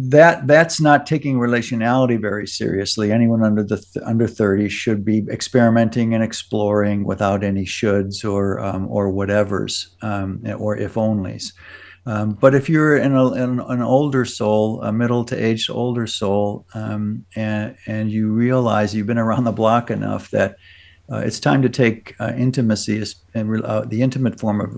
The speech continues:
relationality seriously. It, you can't blow it off when it doesn't work. You can't, um, tentatively dip your, uh, f-, your toe in it. You've gotta be willing to jump all the way into it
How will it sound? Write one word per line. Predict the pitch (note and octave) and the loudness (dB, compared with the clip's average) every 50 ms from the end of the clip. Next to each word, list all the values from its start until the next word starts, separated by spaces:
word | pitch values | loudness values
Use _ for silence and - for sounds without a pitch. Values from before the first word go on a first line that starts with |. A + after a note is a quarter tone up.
| - - | -10 -8
relationality | A2+ G2+ G2+ G#2 G2+ - - G#2+ G#2 G#2 G#2 G2+ G#2 G2+ G2+ F#2+ | -6 -4 -4 -4 -6 -4 -4 -4 -2 -2 0 -2 0 -2 -2 -2
seriously. | - - - - D#3 D#3 C#3+ B2 G#2 G#2 G#2 - - - - - G#2+ G2 - - - - - - - - - - - - - _ _ _ - | -4 -4 -2 -2 0 2 2 2 2 0 -2 -6 -10 -12 -12 -12 -12 -14 -14 -16 -20 -20 -20 -20 -20 -20 -20 -20 -20 -20 -20 _ _ _ -2
It, | A#2+ A#2+ A#2+ - - | 0 0 0 -2 -4
you | A#2+ A#2 | -4 -4
can't | - - D#3+ F3 E3 C3+ - | 0 0 0 0 0 -2 -2
blow | - A#2 B2 C3 C#3 C#3 C3+ | 0 4 6 6 8 8 8
it | B2 A#2 | 8 8
off | A#2 A2+ A#2 G#2+ F#2+ F#2+ F#2+ F#2+ - - - - | 6 6 6 4 4 2 0 -6 -10 -16 -12 -6
when | A#2+ A2+ A2 | -4 -2 0
it | A2+ A2 G#2+ - | 0 -2 -2 0
doesn't | A#2+ A2+ A#2 A#2 B2 A#2+ A#2 G#2+ | 2 2 2 2 0 0 0 -2
work. | A2 G#2+ G#2+ A#2 A#2 A#2 - - | -4 -4 -2 -2 -4 -6 -4 -4
You | A#2 A2+ A2+ | -4 -4 -4
can't, | - - - C3+ B2+ C3 C3+ C3 - - | -2 -2 2 4 4 4 4 2 0 0
um, | A#2 A2+ A2+ A2+ A2+ A2 A2+ - - - _ _ | 2 2 4 2 2 0 -2 -6 -18 -20 _ _
tentatively | - - D3+ D3 C#3+ - C#3 A#2+ - - C#3 B2+ A2 A#2+ B2 B2 A#2 | -2 0 2 2 2 0 -2 -2 -2 -2 -4 -2 0 0 2 2 2
dip | A2 A2 A#2+ A#2+ A#2+ - - | 2 2 0 0 0 -2 -2
your, | A#2+ A2 G#2+ G#2 G#2 G#2 G2+ - - | 2 2 4 4 4 2 0 -2 -4
uh, | A2 G2+ | -6 -8
f-, | - - - | -8 -8 -4
your | A#2+ A#2 A2 G#2+ G#2+ | -2 0 0 0 -2
toe | - - - C3+ C3+ C3 C3 C3 | -6 -2 2 4 6 6 6 4
in | A#2+ A2 G#2+ G2+ G2 | 4 0 -2 -2 -2
it. | G2+ G2+ A#2+ A#2 - - - - - _ _ | -4 -4 -6 -8 -12 -20 -20 -20 -20 _ _
You've | - A#2+ A2+ A#2 | 0 0 2 4
gotta | C3 B2+ C#3 C#3+ | 4 4 6 4
be | B2+ A#2 B2 A#2+ | 4 4 4 4
willing | A#2 A2+ A2+ A#2+ A#2+ A#2 A#2 A2 | 4 4 4 4 4 4 2 2
to | A2+ A2+ | 0 -2
jump | G#2+ G#2+ A2+ A2 A2 G#2 | -2 2 2 2 2 2
all | A2 A#2 A#2 C3 C#3 B2+ | 2 2 2 2 2 2
the | B2 A#2 | 0 0
way | A2 G#2+ G#2 G#2 - | 0 0 0 -2 -2
into | - A2+ A#2+ B2+ B2 - A#2 A2 G#2+ A#2 | -2 -2 -2 -2 -2 -4 -6 -4 -4 -4
it | A#2+ A#2 - - | -4 -6 -8 -12